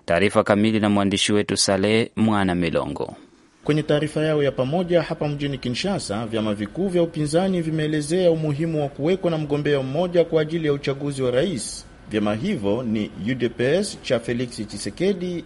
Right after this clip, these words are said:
Speaker 2: M L C cha Jean-Pierre Bemba, U N C anachoongoza Vital Kamerhe, Ensemble cha Moise Katumbi na Dynamique de l'Opposition ya mgombea Martin Fayulu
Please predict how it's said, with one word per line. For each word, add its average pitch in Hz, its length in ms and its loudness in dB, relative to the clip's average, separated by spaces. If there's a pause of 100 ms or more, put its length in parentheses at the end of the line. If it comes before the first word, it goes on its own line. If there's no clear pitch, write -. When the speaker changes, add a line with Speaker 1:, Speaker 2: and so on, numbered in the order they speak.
(120)
Speaker 2:
M 131 160 -4
L 120 120 -4
C 185 320 -2
cha 156 200 -2
Jean-Pierre 135 440 -4
Bemba, 170 560 0 (200)
U - 20 -2 (120)
N 107 140 0
C 196 340 -2
anachoongoza 147 760 -2
Vital 147 340 -2
Kamerhe, 123 580 -2 (380)
Ensemble 180 600 -2
cha 147 160 0
Moise 143 340 -4
Katumbi 180 640 -2
na 151 160 -4
Dynamique 147 580 -2
de 143 80 0
l'Opposition 139 920 -2
ya 120 120 0
mgombea 120 520 2
Martin 156 380 -4
Fayulu 135 640 0